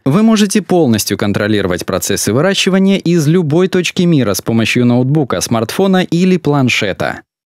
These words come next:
Новое поколение Easy помогает вам, как производителю, полностью удовлетворить потребности растений,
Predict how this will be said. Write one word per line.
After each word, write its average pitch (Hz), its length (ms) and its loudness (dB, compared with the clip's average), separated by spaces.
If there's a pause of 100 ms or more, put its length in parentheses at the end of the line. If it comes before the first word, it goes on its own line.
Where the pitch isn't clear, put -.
(440)
Новое 190 400 2
поколение 160 560 2
Easy 101 400 -2
помогает 117 500 -2
вам, 127 300 0
как 95 220 -6
производителю, 131 720 0
полностью 156 640 2
удовлетворить 135 680 0
потребности 147 640 -2
растений, 104 600 -2